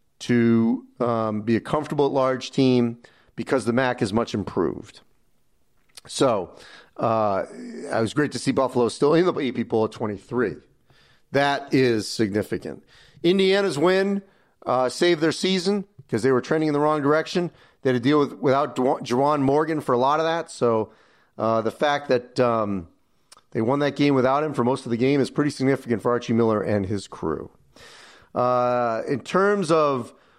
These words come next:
what's happening this week, the selection committee is gonna meet on Wednesday through Thursday, I believe. They're gonna reveal their top sixteen on Saturday. That'll be,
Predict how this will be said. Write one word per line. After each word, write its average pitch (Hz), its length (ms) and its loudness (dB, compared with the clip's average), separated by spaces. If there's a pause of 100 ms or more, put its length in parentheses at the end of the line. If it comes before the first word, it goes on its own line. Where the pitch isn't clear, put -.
(120)
what's 160 300 -2
happening 180 420 0
this 185 240 2
week, 202 380 0 (680)
the 120 100 2
selection 170 460 0
committee 170 300 0
is 131 80 -4
gonna 143 160 2
meet 170 300 0
on 135 220 0
Wednesday 175 680 2
through 123 400 -2
Thursday, 180 840 0
I - 20 0
believe. 180 460 2 (340)
They're 127 100 0
gonna 131 140 2
reveal 131 320 4
their 143 80 4
top 156 320 -2
sixteen 160 500 0
on 131 260 -2
Saturday. 165 640 0
That'll 131 240 2
be, 143 480 4